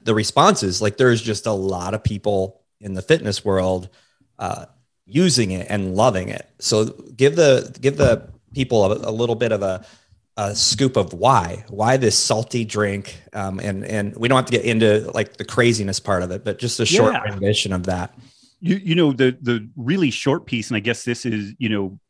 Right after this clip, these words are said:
Speaker 2: ties back into the entrepreneurial side of things. Uh, I had struggled, I felt far better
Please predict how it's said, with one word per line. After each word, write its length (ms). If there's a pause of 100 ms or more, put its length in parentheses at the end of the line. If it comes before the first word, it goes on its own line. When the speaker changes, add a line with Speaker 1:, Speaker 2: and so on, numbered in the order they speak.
(140)
Speaker 2:
ties 400
back 280
into 180
the 160
entrepreneurial 720
side 320
of 100
things. 560
Uh, 240 (640)
I 140
had 200
struggled, 840 (140)
I 100
felt 380
far 320
better 440